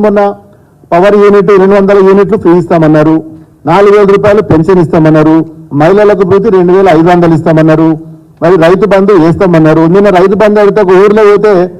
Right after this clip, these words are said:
కోమటిరెడ్డి వెంకటరెడ్డి గారు చెప్తాడు కొట్టురా అంటుండు. ఇదేనా సంస్కారం? వాళ్ళే చెప్తాడు కొట్టుకోవడానికే నేను గవర్నమెంట్, మేము గవర్నమెంట్లో నిన్ను రూల్లో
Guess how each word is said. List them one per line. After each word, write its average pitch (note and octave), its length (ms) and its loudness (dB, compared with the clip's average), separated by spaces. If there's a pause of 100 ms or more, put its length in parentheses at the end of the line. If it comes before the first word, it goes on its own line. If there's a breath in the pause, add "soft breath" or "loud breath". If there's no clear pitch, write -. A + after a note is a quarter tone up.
(180)
కోమటిరెడ్డి G3 420 0
వెంకటరెడ్డి G3 440 0
గారు G3+ 220 0
చెప్తాడు F#3+ 360 -2
కొట్టురా F#3 360 2
అంటుండు. B2 280 -4 (300)
ఇదేనా E3 260 0 (100)
సంస్కారం? F3+ 420 -2
వాళ్ళే G3+ 160 0 (400)
చెప్తాడు F#3+ 380 -2
కొట్టుకోవడానికే G3+ 640 -2
నేను F#3 200 0
గవర్నమెంట్, F3 360 0 (120)
మేము D3+ 200 -2 (520 loud breath)
గవర్నమెంట్లో F3 520 0 (360)
నిన్ను D3+ 180 0 (580 loud breath)
రూల్లో F#3 220 2